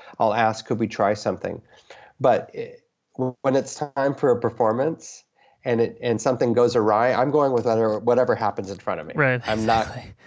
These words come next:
Speaker 1: I'm not gonna lead the orchestra from the back, and I don't think anybody should. So,
Speaker 2: Yeah.
Speaker 1: yeah.
Speaker 2: Um, well, I, I really like what you said, where, uh, if something is not right, you look at yourself fir-, first. And I always, you know, like to tell students,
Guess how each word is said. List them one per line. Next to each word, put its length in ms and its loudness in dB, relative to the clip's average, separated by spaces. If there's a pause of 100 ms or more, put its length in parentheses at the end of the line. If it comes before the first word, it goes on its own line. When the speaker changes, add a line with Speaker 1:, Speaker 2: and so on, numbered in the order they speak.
(260)
Speaker 1:
I'm 240 4
not 180 4
gonna 160 0
lead 240 0
the 100 -4
orchestra 420 -2
from 200 -2
the 80 -2
back, 360 0
and 100 0
I 60 2
don't 160 2
think 120 -2
anybody 440 0
should. 480 -4
So, 300 -4 (140)
Speaker 2:
Yeah. 280 -2
Speaker 1:
yeah. 240 -4 (520)
Speaker 2:
Um, 480 2
well, 120 4 (220)
I, 40 2
I 20 4
really 240 4
like 160 2
what 100 0
you 100 -2
said, 360 2
where, 420 0
uh, 280 -2
if 120 -8
something 460 2
is 160 -2
not 260 4
right, 340 2
you 200 -4
look 200 0
at 60 -2
yourself 440 0
fir-, 340 -2
first. 360 0
And 120 0
I 100 4
always, 420 2
you 140 -6
know, 180 -2
like 220 -4
to 240 -4 (100)
tell 200 -2
students, 520 -4